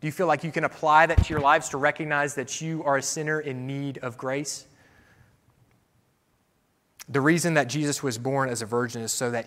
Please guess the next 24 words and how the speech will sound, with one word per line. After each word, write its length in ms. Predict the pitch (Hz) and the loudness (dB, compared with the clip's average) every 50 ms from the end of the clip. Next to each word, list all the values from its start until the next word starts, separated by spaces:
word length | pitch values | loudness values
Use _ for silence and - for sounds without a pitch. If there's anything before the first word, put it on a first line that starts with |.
| - - | -8 -10
he 160 | - 151 143 | -8 -8 -8
could 200 | 131 - 147 123 | -8 -8 -8 -8
live 380 | 110 120 131 131 127 127 120 117 | -6 -6 -6 -4 -4 -4 -4 -6
a 100 | 110 107 | -10 -12
sinless 440 | - - 135 120 117 120 110 - 120 | -10 -10 -10 -8 -8 -10 -10 -10 -8
life 320 | 113 107 104 104 104 - - - - - - | -6 -6 -6 -6 -8 -12 -18 -20 -20 -18 -14
and 180 | - 127 117 110 | -10 -10 -8 -8
be 220 | 110 127 131 123 120 | -6 -6 -6 -6 -2
our 260 | - 117 117 117 117 | 0 2 2 2 2
sinless 440 | - - - - 127 120 120 113 110 | 0 -4 -6 -6 -6 -6 -6 -8 -6
substitute 800 | - - - 113 110 - - 113 - - - 110 107 107 - - _ - - - - - | -6 -6 -6 -6 -6 -6 -10 -12 -12 -14 -12 -12 -12 -12 -14 -18 _ -20 -20 -20 -16 -10
on 140 | - 113 107 | -8 -8 -8
the 80 | 107 107 | -8 -10
cross, 580 | - - 95 175 175 180 - - - - - _ _ _ _ _ _ _ _ _ | -12 -10 -10 -10 -10 -10 -12 -12 -14 -14 -18 _ _ _ _ _ _ _ _ _
that 160 | - 110 113 117 | -10 -8 -8 -6
we 140 | 120 123 | -6 -6
may 160 | 117 120 110 107 | -4 -4 -6 -6
be 120 | 110 101 | -6 -10
freed 560 | - - - - 151 156 156 151 147 131 123 | -12 -12 -8 -4 0 0 2 2 0 -2 -4
from 160 | - - 135 | -6 -6 -6
the 100 | 127 117 | -6 -6
punishment 560 | - - - 147 139 127 - - - 123 117 - | -8 -8 -6 -6 -6 -6 -6 -8 -10 -10 -10 -10
of 120 | 113 - | -12 -10
sins 560 | - - 110 98 95 92 92 92 - - - | -10 -10 -8 -10 -10 -12 -12 -14 -14 -16 -16